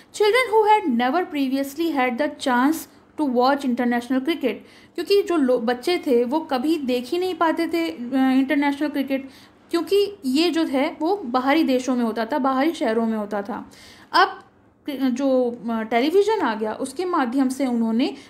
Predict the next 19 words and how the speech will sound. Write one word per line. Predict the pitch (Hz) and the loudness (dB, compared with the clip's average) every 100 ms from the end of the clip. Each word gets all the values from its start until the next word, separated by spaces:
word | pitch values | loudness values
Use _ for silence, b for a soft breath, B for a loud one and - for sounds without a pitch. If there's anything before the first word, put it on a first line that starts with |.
| B | B
अपने | 311 311 370 392 302 | -6 -2 -2 -2 -4
जो | 247 | -6
आदर्श | 294 247 226 277 359 - - - | 0 0 2 2 2 -2 -14 -6
खिलाड़ी | 240 214 226 330 269 | -2 2 2 0 -2
थे, | 214 - B B | -4 -6 B B
उनकी | 302 311 359 | -4 -2 -2
इमिटेट | 277 262 262 285 320 - | 2 2 2 0 -2 -2
करना | 254 247 | -2 0
शुरू | 254 240 226 | -2 -4 -4
कर | 226 208 | -4 -4
दिया, | 220 208 | -4 -4
उनको | 226 240 240 | -2 -2 0
वो | 269 277 | 2 2
हीरोज़ | 269 233 247 269 | 2 2 2 2
मानने | 247 220 220 | 0 -2 -2
लगे। | 208 202 | -4 -6
इमिटेट | - 247 240 262 277 | -4 -2 -2 0 0
मतलब | 269 277 311 240 | 0 0 0 0
नकल, | 220 208 | 0 -2